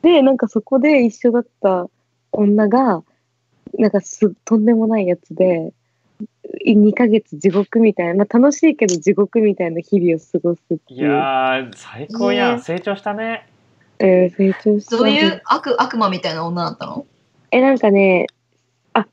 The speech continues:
Speaker 1: そいつの名前サニーって言うんだけど。
Speaker 3: うわー、サニー。
Speaker 2: 全然、
Speaker 1: <laughs> そう、なんか、
Speaker 2: 全然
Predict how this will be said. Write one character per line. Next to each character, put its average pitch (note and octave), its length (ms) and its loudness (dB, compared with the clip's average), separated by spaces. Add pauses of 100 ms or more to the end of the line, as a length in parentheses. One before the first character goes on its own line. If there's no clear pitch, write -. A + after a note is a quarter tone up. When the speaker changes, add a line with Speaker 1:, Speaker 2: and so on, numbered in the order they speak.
Speaker 1:
そ F4 80 2
い F4 80 4
つ F4 120 0
の E4+ 60 4
名 E4 100 2
前 D4+ 160 2
サ D4+ 180 -2
ニ C4+ 140 2
ー - 20 2
っ - 40 -2
て - 100 -18
言 F3+ 100 2
う F3+ 40 -2
ん - 20 -6
だ E3 80 -2
け D#3+ 80 0
ど。 D3+ 220 -4
Speaker 3:
う - 440 -6
わ D#4 760 2 (460)
ー、 B3 140 -8
サ A#3 140 -4
ニ F#3 200 -10
ー。 D4+ 100 0 (300)
Speaker 2:
全 B2 240 -12
然、 F3+ 360 -2
Speaker 1:
<laughs> - 40 -20
そ A3+ 80 -2
う、 G3+ 80 0
な E3+ 80 0
ん A3 180 -2
か、 G3+ 80 -2
Speaker 2:
全 A3 220 0
然 G3+ 140 -10